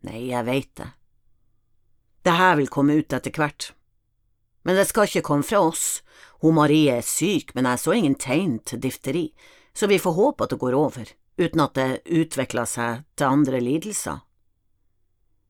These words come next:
Stakkars ho. Bera snudde seg vekk da øynene fyltes av tårer. En stund sto hun vendt mot vinduet, før hun hadde fått kontroll over stemmen igjen.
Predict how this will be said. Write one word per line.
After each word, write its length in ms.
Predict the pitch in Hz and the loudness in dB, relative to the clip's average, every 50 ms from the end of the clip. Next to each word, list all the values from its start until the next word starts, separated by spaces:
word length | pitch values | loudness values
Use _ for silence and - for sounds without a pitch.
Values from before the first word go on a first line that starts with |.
| _ _ _ _ - | _ _ _ _ -10
Stakkars 760 | - - - - 175 - _ _ - - 156 151 143 - - - 160 | -10 -8 -6 -6 -6 -8 _ _ -8 -4 -2 -2 0 -2 -4 -4 -4
ho. 160 | 196 247 - - _ _ _ _ _ _ _ _ _ _ _ _ _ _ _ _ _ _ _ _ _ _ _ _ _ _ _ _ _ - | -6 -6 -6 -10 _ _ _ _ _ _ _ _ _ _ _ _ _ _ _ _ _ _ _ _ _ _ _ _ _ _ _ _ _ 0
Bera 300 | 208 208 208 208 208 220 220 | 2 2 4 4 2 2 0
snudde 360 | - - 247 214 175 160 160 | 0 0 0 0 0 0 -2
seg 160 | - 165 151 | -2 -2 -2
vekk 240 | 147 139 - - - - | -2 -2 -4 -8 -6 -2
da 100 | 165 175 170 160 | 0 0 2 2
øynene 260 | 135 127 131 143 151 | 2 2 2 0 0
fyltes 500 | - - 175 131 - _ - 120 - - 135 | 0 -2 -2 -2 -4 _ -10 -8 -4 -4 -4
av 80 | 135 - - | -4 -4 -2
tårer. 320 | 156 131 113 - 147 - _ _ _ _ _ _ _ _ _ _ _ _ _ _ _ _ _ _ _ _ _ _ _ _ _ _ _ _ _ _ _ _ _ _ - - | -4 -2 -4 -4 -10 -16 _ _ _ _ _ _ _ _ _ _ _ _ _ _ _ _ _ _ _ _ _ _ _ _ _ _ _ _ _ _ _ _ _ _ -2 2
En 120 | 247 277 269 | 2 4 4
stund 360 | - - 233 220 226 233 233 | 2 0 0 0 0 0 -2
sto 220 | - - - 190 190 | -2 0 0 0 0
hun 140 | 196 185 | 0 0
vendt 240 | 143 139 139 - - - | 0 0 0 0 0 -4
mot 160 | - - - | -4 -2 0
vinduet, 380 | 185 143 123 120 147 208 - _ _ _ _ _ _ _ _ _ _ _ - | 0 0 0 0 -4 -8 -10 _ _ _ _ _ _ _ _ _ _ _ 0
før 220 | - 220 214 226 | 0 2 4 4
hun 100 | 247 240 | 4 2
hadde 160 | 226 233 - | 2 0 0
fått 220 | - 233 - - - | -2 -2 -2 -2 0
kontroll 480 | 269 269 262 - - 135 123 120 123 123 | 2 2 2 2 -2 -2 -2 0 -2 -2
over 160 | 123 123 147 | -2 -2 -4
stemmen 340 | - - 160 139 120 123 127 | -4 -2 -2 0 0 0 0
igjen. 220 | 131 143 160 | -2 -2 -4